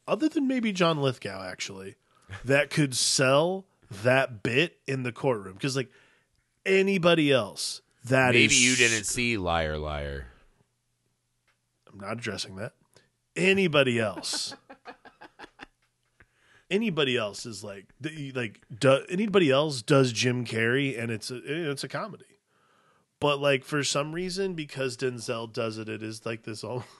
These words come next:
Speaker 1: <laughs> it's such a, be-, and because Denzel does it and because it's far enough into this mo-, by the way, this movie, like, the plot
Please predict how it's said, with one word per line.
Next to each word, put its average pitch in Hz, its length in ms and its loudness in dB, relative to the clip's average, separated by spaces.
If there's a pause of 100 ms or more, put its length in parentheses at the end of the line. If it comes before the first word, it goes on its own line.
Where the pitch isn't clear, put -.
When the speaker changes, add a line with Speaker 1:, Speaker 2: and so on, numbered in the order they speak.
(140)
Speaker 1:
<laughs> - 340 -20
it's - 100 -14
such - 220 -8
a, 156 60 -12
be-, 139 260 -6
and 156 200 2 (280)
because 139 320 -2
Denzel 120 380 -2
does 180 200 0
it 185 100 0
and 151 80 -4
because 139 220 -4
it's 127 100 -12
far 123 280 -6
enough 143 200 -4
into 143 140 -10
this 127 100 -14
mo-, 131 80 -12 (280)
by 214 160 -2
the 208 80 4
way, 185 280 0 (480)
this 220 240 2
movie, 170 580 -4 (140)
like, 135 300 0
the 123 180 -2
plot 151 580 -4